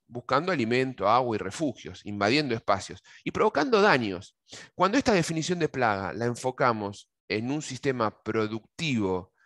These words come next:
agrícola, es fácil de medir esos daños, porque esos daños,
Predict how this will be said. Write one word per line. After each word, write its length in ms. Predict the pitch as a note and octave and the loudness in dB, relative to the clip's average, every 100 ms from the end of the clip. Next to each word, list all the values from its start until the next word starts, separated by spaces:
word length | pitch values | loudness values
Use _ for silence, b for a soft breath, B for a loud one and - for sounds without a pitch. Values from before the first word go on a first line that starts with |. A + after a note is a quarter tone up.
| b b | b b
agrícola, 800 | - G#2+ D3 E3+ A#2+ A#2 A#2+ A#2 B B B B | -2 0 2 0 -2 0 2 0 B B B B
es 140 | F3 | -4
fácil 360 | - G3+ - D3+ | 2 2 2 2
de 100 | B2+ | 2
medir 260 | B2 C#3+ | 2 2
esos 280 | C#3 B2+ A#2+ | 0 -2 -4
daños, 420 | C#3+ A#2+ G#2+ G#2+ | 0 0 0 -8
porque 220 | - - D3 | -10 -12 -4
esos 200 | D#3 E3 | 0 2
daños, 640 | D3 C3 C3 B2+ - | 2 2 -2 -4 -12